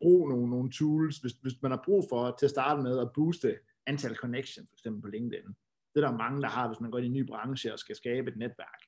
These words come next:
Jamen, brug det til at, øh, at få en masse connections. Der er masser af fede tools, der automatiserer. Og skal du, øh, skal du have fat i en målgruppe, jamen køb, <laughs> øh,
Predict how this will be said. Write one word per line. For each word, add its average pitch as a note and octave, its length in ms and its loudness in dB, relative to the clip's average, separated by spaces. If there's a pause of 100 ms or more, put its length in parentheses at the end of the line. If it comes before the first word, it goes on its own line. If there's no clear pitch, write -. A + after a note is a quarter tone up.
(420)
Jamen, A#2+ 320 0
brug E3+ 320 4
det G#2+ 160 -2 (260)
til C#3 240 4 (120)
at, G2+ 340 -4
øh, G2 220 -6 (100)
at A2+ 120 -10
få E3+ 100 2
en C3+ 80 2
masse A2 240 -6
connections. A2 520 -10
Der A#2 60 -10
er A#2 40 -6
masser C3+ 240 -6
af G#2+ 100 -12
fede B2+ 140 -4
tools, C3 320 -2
der - 80 -10
automatiserer. G#2 560 -10 (580)
Og C3 80 -8
skal C#3+ 160 0
du, B2+ 220 4
øh, B2 400 0
skal C#3 200 2
du B2+ 80 4
have A#2+ 120 -2
fat D#3+ 140 4
i D#3 40 6
en C#3 120 4
målgruppe, C3 720 6 (380)
jamen B2 320 0 (100)
køb, F3+ 260 10 (100)
<laughs> D3+ 140 2
øh, B2 480 2